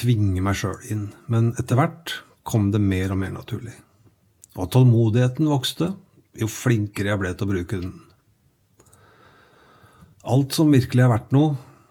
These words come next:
kombinerer øyeblikk av handling med øyeblikk hvor du ikke gjør noe som helst. Og det er ofte de øyeblikkene du ikke gjør noe som helst, som er de mest dyrebare.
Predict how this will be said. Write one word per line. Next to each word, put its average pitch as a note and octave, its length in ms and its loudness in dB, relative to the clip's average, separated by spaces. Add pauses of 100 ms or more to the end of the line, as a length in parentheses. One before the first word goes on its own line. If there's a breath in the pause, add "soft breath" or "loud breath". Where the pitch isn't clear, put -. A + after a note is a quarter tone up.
(100)
kombinerer A2+ 640 4
øyeblikk G#2 500 2
av G#2+ 140 -4
handling B2 480 2 (100)
med A#2 160 -2
øyeblikk A2 720 2
hvor A2 160 0
du - 160 -4
ikke - 320 -4
gjør F#2 300 0
noe F2+ 260 -2
som F#2+ 160 -8
helst. - 460 -14 (1300 soft breath)
Og B2 80 0
det A2+ 80 4
er A#2+ 160 0
ofte - 240 -2
de A2 560 0
øyeblikkene G#2+ 680 0
du A#2+ 80 0
ikke A#2+ 320 0
gjør A2 100 2
noe A#2 320 2
som A#2 160 0
helst, C#3+ 400 0
som A#2+ 160 -4
er F2+ 240 -2
de G2+ 80 2
mest G2 400 -2
dyrebare. F#2 540 -4